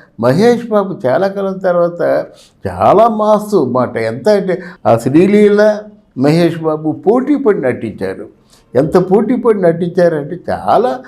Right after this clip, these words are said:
అద్భుతంగా ఉంటుంది సినిమా. ఎవరు మాత్రం అంతకంటే బాగా చేయగలరు?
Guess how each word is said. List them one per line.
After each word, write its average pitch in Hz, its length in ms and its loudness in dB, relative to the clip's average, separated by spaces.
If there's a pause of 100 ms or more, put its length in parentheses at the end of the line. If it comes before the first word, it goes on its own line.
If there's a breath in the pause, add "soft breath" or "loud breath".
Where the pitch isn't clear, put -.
(260 loud breath)
అద్భుతంగా 214 680 0
ఉంటుంది 160 280 -2
సినిమా. 151 360 2
ఎవరు 135 280 2
మాత్రం 165 460 0
అంతకంటే 131 420 -2
బాగా 110 360 0
చేయగలరు? 104 500 -6